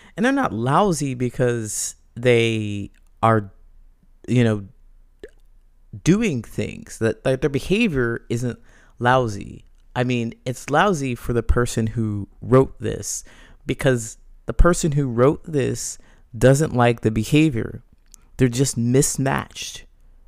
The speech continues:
They're mismatched. So this other person is a complete prankster, and he just wants to annoy and frustrate people. He just wants to annoy and frustrate his friend. From his friend's point of view, that's what's happening. But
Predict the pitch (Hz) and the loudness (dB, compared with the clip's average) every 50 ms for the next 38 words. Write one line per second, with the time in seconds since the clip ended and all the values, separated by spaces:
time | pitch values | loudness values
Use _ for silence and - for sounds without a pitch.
0 | _ _ - - 120 117 123 131 131 - - 131 131 - - - - - - - | _ _ -2 0 2 4 4 4 2 0 -2 -4 -4 -6 -8 -12 -14 -14 -16 -18
1 | - - - - - - - 131 131 120 120 117 - - - _ _ _ _ _ | -20 -20 -20 -14 -4 0 2 4 4 4 2 -2 -4 -8 -12 _ _ _ _ _
2 | - _ _ - - _ _ _ 135 131 156 151 - - - 131 143 160 165 - | -20 _ _ -20 -20 _ _ _ 0 2 2 2 2 0 0 0 2 2 2 2
3 | - 151 151 - - 156 147 139 131 127 127 120 - - 131 120 - 156 175 - | 2 2 2 2 0 -2 -2 -2 -2 -2 -2 -2 -4 -6 -4 0 2 2 2 4
4 | - - - 143 156 190 - - - 120 113 110 107 104 - - - 117 110 113 | 2 2 2 4 2 0 -4 -4 -2 -2 -2 -2 -4 -8 -10 -10 -8 -6 -6 -6
5 | 107 104 - - 165 165 165 - - - 151 151 151 147 - - - 135 127 120 | -6 -8 -6 -4 -4 -4 -2 -4 -6 -6 -4 -4 -4 -6 -6 -6 -6 -6 -4 -4
6 | 117 117 127 131 131 127 117 107 101 - - - 120 127 131 - - - 120 117 | -4 -4 -4 -2 -2 -4 -4 -6 -8 -12 -12 -10 -8 -8 -8 -8 -8 -8 -8 -8
7 | - - - 117 110 - - 107 87 82 - - - - - - - - - - | -6 -6 -6 -6 -4 -4 -6 -8 -8 -8 -12 -14 -20 -20 -20 -20 -20 -20 -20 -10
8 | - - 117 123 143 165 170 - 175 165 170 165 - - - 165 147 131 127 123 | -6 -4 -2 0 2 2 2 2 2 2 2 0 -2 -2 -2 -2 -2 -2 -2 -2
9 | 131 131 131 127 120 120 - - 120 117 - - - 120 113 104 107 - - - | -2 -2 -2 -4 -6 -4 0 0 0 0 0 -2 -2 -2 0 -2 -4 -6 -6 -4
10 | 113 107 107 104 107 - - - 113 113 104 - - - - 135 131 139 - - | -4 -4 -4 -6 -8 -6 0 0 2 2 0 -2 -2 0 0 0 0 0 -2 -4
11 | - 131 123 120 110 110 113 110 107 107 107 110 - - - 107 104 - - 107 | -2 -2 -2 -2 -2 -2 -4 -4 -4 -4 -4 -4 -4 -6 -8 -8 -8 -8 -8 -6
12 | 107 104 - - - 90 92 - - _ _ - - - - - - - _ _ | -6 -6 -6 -8 -10 -10 -12 -14 -16 _ _ -20 -20 -20 -20 -20 -20 -20 _ _
13 | - 139 139 131 - - - | 0 0 0 0 -2 -8 -16